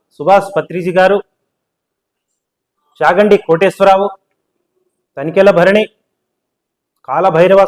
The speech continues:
స్వరూపులు, జటాజుటా స్వామి నా గురువులుగా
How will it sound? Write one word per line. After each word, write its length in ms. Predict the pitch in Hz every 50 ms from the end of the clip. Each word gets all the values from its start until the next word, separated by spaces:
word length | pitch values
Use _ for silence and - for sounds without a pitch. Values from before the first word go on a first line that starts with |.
| - -
స్వరూపులు, 480 | - 180 175 185 180 185 196 208 214 - - _ _ _ _ _ _ _ _ _ _ _ _ _ _ _ _ _ _ _ _ _ _ _ _ _ _ _ _ _ _ _ _ _ _ _ _ _ _ _ _ _ _ _ -
జటాజుటా 680 | 113 104 143 151 151 202 208 214 170 175 185 214 208 202 202
స్వామి 300 | - 196 190 202 214 214 - _ _ _ _ _ _ _ _ _ _ _ _ _ _ _ _ _ _ _ _ _ _ _ _ _ _ _ _ _ _ _ - 156 - 139
నా 60 | 143 156 147 127
గురువులుగా 400 | 139 160 175 185 196 196 190